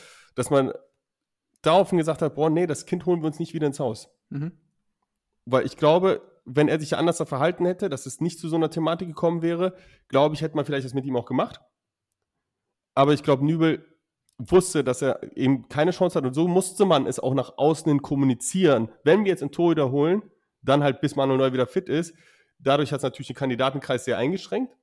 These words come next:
Speaker 1: ja, aber es wäre halt, alles andere wäre auch gelogen. Und,
Speaker 2: Mhm.
Speaker 1: äh, ich glaub, die haben, die, die sind Profi genug, die sind beratend genug, äh, haben genug Berater da, alle, dass alle wissen, dass wenn Manuel fit ist, dass es eben nicht einfach,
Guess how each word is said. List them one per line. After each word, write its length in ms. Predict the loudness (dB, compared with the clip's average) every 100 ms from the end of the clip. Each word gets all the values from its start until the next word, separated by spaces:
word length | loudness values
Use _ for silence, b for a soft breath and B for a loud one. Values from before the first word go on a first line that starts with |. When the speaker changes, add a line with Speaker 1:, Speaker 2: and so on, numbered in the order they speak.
| _ _
Speaker 1:
ja, 260 | -2 -2 -4 b b b 0
aber 520 | 2 6 6 4 0 -20 _ _ _ _ _ _ -6
es 180 | -2
wäre 120 | 0 2
halt, 260 | 0 -2
alles 200 | -2 0
andere 200 | 0 0
wäre 80 | 0
auch 80 | -2
gelogen. 360 | -4 -4 -6 _ _ _ _ -8
Und, 340 | -4 -4 -6
Speaker 2:
Mhm. 60 | -6
Speaker 1:
äh, 160 | -6
ich 80 | -4
glaub, 220 | -2 -2 0
die 100 | -2
haben, 260 | -2 -4 -12 _ _ -10
die, 100 | -10
die 160 | -10
sind 140 | -8 -8
Profi 300 | -6 -8 -4
genug, 280 | -4 -4 -4
die 120 | -6
sind 140 | -4
beratend 420 | -4 -2 -2 -2
genug, 380 | -4 -4 -4 -6
äh, 160 | -6 -6
haben 200 | -6 -6
genug 240 | -6 -6
Berater 400 | -6 -4 -4 -4
da, 260 | -2 -4 -6 B B B
alle, 200 | 0 0
dass 120 | -2
alle 240 | -2 -2
wissen, 200 | -2 -4
dass 120 | -4
wenn 120 | -2 -2
Manuel 380 | 0 -2 -2
fit 140 | -4 -10
ist, 120 | -10
dass 80 | -10
es 100 | -12
eben 260 | -10 -6 -4
nicht 260 | -4 -6
einfach, 380 | -8 -6 -8 -8